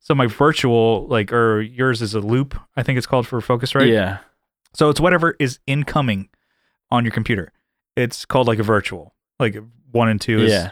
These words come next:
Speaker 1: left and right channel. Um, he's like, "Oh, make sure that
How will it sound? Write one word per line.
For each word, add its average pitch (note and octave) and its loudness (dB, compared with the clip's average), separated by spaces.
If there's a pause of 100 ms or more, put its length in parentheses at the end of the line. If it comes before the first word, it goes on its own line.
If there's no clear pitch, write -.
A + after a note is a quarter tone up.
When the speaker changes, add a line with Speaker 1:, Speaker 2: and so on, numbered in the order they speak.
Speaker 1:
left G#2+ -2
and G#2+ -4
right G2+ -2
channel. G#2+ -2 (520)
Um, G2+ -2 (320)
he's C3 0
like, C3+ -2
"Oh, F3 2
make D#3 0
sure F#3+ 0
that D#3 2